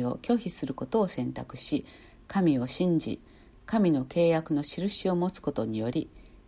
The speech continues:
神の家族に参加することができました。アブラハムからイエスまで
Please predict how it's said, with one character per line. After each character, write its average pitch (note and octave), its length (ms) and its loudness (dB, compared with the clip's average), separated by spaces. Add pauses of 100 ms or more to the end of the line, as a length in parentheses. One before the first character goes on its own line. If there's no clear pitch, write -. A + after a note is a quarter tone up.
神 F3 220 4
の C3 140 4
家 F#3 200 -2
族 D#3 220 0
に G3 180 2
参 C#3 240 0
加 C3+ 120 -4
す - 140 -6
る B2+ 100 -6
こ A#2 100 -4
と G3 100 0
が G#3 120 4
で A#2 100 -4
き - 160 -8
ま - 120 -4
し - 120 -6
た。 - 140 -6 (4000)
ア A3+ 100 4
ブ B3 100 8
ラ C#4+ 120 10
ハ C#4 80 6
ム G#3 160 4
か E3+ 100 -4
ら D3+ 140 2
イ G3+ 180 2
エ F#3+ 60 4
ス - 160 -6
ま C3 120 0
で B2 240 -2